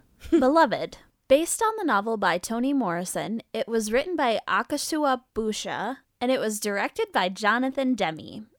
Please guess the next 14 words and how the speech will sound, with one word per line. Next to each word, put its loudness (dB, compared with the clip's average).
The 8
film 4
stars 2
Oprah 0
Winfrey, -2
Thandie 0
Newton, -2
Danny 0
Glover, -4
Kimberly 0
Elise, -6
and -6
Bea -6
Richards. -8